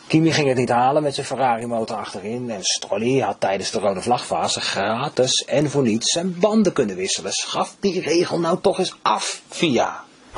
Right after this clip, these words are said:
Dus een podium voor hem was al meer dan genoeg. Bleven over Gasly en Sainz. En daar scheurden ze over dat geweldige circuit. Voor de geheel opgeveerde Formule één wereld vlogen ze door de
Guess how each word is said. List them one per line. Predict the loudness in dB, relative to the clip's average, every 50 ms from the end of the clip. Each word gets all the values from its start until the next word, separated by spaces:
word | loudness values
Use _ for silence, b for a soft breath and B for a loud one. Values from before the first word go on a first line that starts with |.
| B B B B B B
Dus | B 2 2
een | 2 2 2
podium | 4 4 4 4 2 2 2 2
voor | 2 4
hem | 4 4 4 4 4
was | 2 2 0
al | 0 -2
meer | 0 0 0 2
dan | 0 0 -2
genoeg. | -4 -6 -8 -10 -12 -14 -14 -14 -14 -14 -16 -20 -20 -20 -20 B B B B B B B B B B B B
Bleven | 2 4 4 4 4 2 4
over | 4 4 4 4 2 0 0 0 -2 -6 -16 -20 -20 -20 -20 -20 -20 -20 -12 -4 0
Gasly | 2 2 2 2 4 4 2 2 0 -2 -8 -20 -20 _ -20 -20 -20 -20 -16 -6
en | -2 0 2
Sainz. | 2 2 2 -2 -4 -4 -4 -4 -4 -4 B B B B B B B B B
En | 0 2 2 4
daar | 4 4 4
scheurden | 2 2 2 2 2 0 0 -2 0
ze | 2 2
over | 4 4 2 2 0
dat | -2 -2 -2
geweldige | -2 -2 -2 -4 -2 0 0 0 0 0 -2 -2 -4 -4
circuit. | -2 -2 -2 0 2 2 2 2 0 B B B B B B B B B
Voor | -2 0 2 4
de | 4 4
geheel | 2 2 2 4 4 6 6 4 4 2
opgeveerde | 2 0 0 0 -2 -6 -4 -2 0 2 2 2 2 2
Formule | 0 -2 -2 2 2 4 4 4
één | 2 2 0 0 0
wereld | 0 0 0 2 0 0 -2 -2
vlogen | 0 2 4 4 4 2 0 -2
ze | -4 -4 -2
door | -2 -2
de | -2 -4